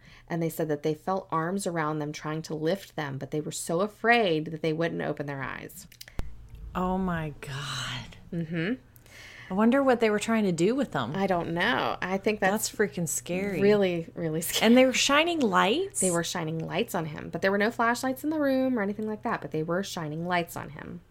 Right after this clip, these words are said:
Speaker 2: That's so weird. That's so weird.
Speaker 1: Another young man said that a coach pulled him into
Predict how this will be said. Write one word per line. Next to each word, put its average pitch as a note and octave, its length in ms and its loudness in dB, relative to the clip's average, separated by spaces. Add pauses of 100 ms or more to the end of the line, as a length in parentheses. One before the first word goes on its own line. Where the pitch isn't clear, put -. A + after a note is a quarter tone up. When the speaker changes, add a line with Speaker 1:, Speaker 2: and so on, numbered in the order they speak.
(180)
Speaker 2:
That's F3+ 260 -10
so - 220 -6 (180)
weird. A#3+ 760 -2 (420)
That's F#3 220 -4
so G3 280 2
weird. D#3 460 -2
Speaker 1:
Another B3 260 6
young C4 240 2
man F#3+ 280 0
said F#3 400 -2
that E3 360 2
a F3+ 60 0
coach - 540 -4 (320)
pulled B3+ 260 2
him C#4 180 0
into F3 1080 0